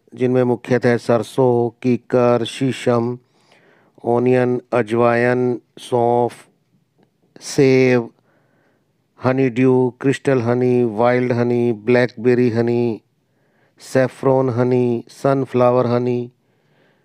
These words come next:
व देसी मधुमक्खियों का भी शहद प्राप्त किया जाता है।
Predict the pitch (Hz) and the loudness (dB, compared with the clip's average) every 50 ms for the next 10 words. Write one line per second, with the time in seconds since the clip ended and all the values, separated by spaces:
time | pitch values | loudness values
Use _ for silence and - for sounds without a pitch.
0 | _ _ _ 127 127 139 139 135 127 123 120 - - 107 117 139 147 135 - - | _ _ _ -4 0 0 2 2 2 0 -2 -4 -10 -2 2 2 2 2 2 0
1 | 156 151 139 139 131 120 131 123 123 120 - - - 135 131 127 113 - 120 113 | 0 2 2 2 0 0 0 0 0 -2 -4 -2 -2 -2 -2 0 -2 -2 -4 -2
2 | 107 117 113 113 110 - - 131 120 113 113 104 107 _ _ _ - 120 110 110 | -2 -4 -4 -6 -6 -4 -2 0 0 0 0 -2 -4 _ _ _ 0 2 2 2
3 | 110 - _ _ - - _ _ _ - _ _ _ - - 123 123 110 101 98 | 0 -2 _ _ -20 -20 _ _ _ -20 _ _ _ -4 0 0 2 2 2 0
4 | 95 90 - 98 90 85 87 82 | -2 -4 -4 -6 -8 -8 -10 -14